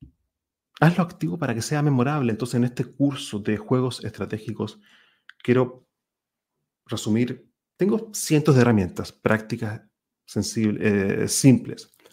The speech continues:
pero acá he puesto las mejores, las, no sé, dieciséis mejores herramientas de juegos estratégicos. ¿Por qué son estratégicos? Porque te permiten conectar con el objetivo de lo que tú quieres transmitir. Son flexibles y son dinámicas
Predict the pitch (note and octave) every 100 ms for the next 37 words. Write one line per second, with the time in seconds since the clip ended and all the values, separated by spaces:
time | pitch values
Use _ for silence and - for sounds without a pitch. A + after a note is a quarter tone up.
0 | - A2 G#2+ B2 B2+ - G#2+ A#2 - A2+
1 | A2+ - _ _ _ - G#2 A2 - -
2 | - - - _ _ _ - G2+ - -
3 | - A#2 G#2+ F#2 G2+ G2+ - C#3 B2 -
4 | - A#2+ - A#2 A2 A2 - _ G2+ G2+
5 | G2+ G#2+ G#2 G2 F#2+ - _ _ _ _
6 | _ _ _ _ _ G2+ G#2 A2 G2+ -
7 | A#2 A#2+ A2 G#2+ - - A#2 - D3+ B2+
8 | A#2+ A#2+ D#3+ E3 - B2+ - A#2 A#2+ G#2+
9 | A2 B2+ C#3 B2 G#2+ - D3 D#3+ C#3+ C#3+
10 | C#3 - A#2 C3+ B2+ A2 G#2 - G3+ A#2+
11 | F#2+ G#2 F#2 - - - _ _ _ _
12 | _ _ _ _ _ - - G#2+ G#2 -
13 | C3+ G#2+ - - - _ _ _ - _
14 | _ _ - A2 A2 G2 G#2 A2 A2 G#2+
15 | -